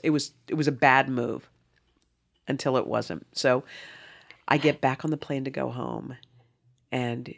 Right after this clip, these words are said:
you never know, like, when your life is gonna totally change. I sit in my seat. I'm scribbling my journal, crying,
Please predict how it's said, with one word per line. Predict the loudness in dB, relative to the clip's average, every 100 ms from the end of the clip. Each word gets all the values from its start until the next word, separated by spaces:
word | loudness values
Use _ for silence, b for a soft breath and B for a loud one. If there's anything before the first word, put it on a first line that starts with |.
| -6
you | -2
never | 0 0
know, | -2 -2
like, | -4 -6
when | -8 -6
your | -6
life | -6 -6 -6
is | -10
gonna | -8 -8
totally | -8 -10 -10 -8 -10
change. | -10 -10 -10 -12 -14 b b b b b b _ _ _ -14
I |
sit | -10 -8 -6
in |
my | -6 -6
seat. | -6 -6 -8 -10 -18 _ _ _ -16
I'm | -12 -12
scribbling | -8 -6 -4 -6
my | -8
journal, | -10 -10 -8 -10 -10 -14 _ _ _
crying, | -16 -8 -4 -2 -2 -4 -6